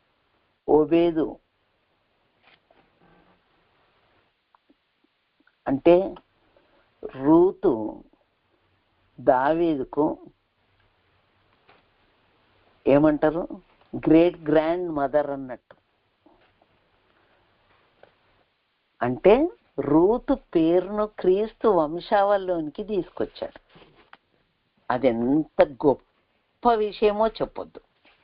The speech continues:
ఏదన్నా ఒక కార్యక్రమం జరిగితే ఆ ప్రోగ్రాం గురించి పేపర్లు ఇచ్చిండ్రు అనుకోండి, అబ్బా మా పేరుందా, మా ఇన్‌స్టిట్యూట్ పేరుందా, నా పేరుందా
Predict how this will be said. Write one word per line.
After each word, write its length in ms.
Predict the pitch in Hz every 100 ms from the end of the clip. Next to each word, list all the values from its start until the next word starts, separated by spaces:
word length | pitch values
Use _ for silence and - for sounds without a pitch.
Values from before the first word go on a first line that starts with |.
| _ _ _ _ _ _ _ _ _ _ _ _ _ 127
ఏదన్నా 380 | 127 139 139
ఒక 120 | 131 117
కార్యక్రమం 760 | - 120 135 - 143 147 139
జరిగితే 540 | 120 117 135 - 226 269 _ _ _ _ _ _ _ _ _ _ _ _ _ _ _ _ _ _ _ -
ఆ 80 | 120
ప్రోగ్రాం 640 | - 147 156 160 185 180
గురించి 460 | 170 170 170 156 208
పేపర్లు 500 | 175 170 170 202 185
ఇచ్చిండ్రు 360 | 185 - 208 208
అనుకోండి, 560 | 185 175 196 175 156 _ _ _ _ _ _ _ _
అబ్బా 260 | 123 151 165 - _ _ _ _ _ _
మా 200 | 107 123
పేరుందా, 640 | 131 143 135 135 139 120 139
మా 220 | 156 131
ఇన్‌స్టిట్యూట్ 640 | 127 127 123 - 165 -
పేరుందా, 460 | 135 120 110 101 131
నా 340 | 143 113 117
పేరుందా 720 | 135 180 165 156 117 107 113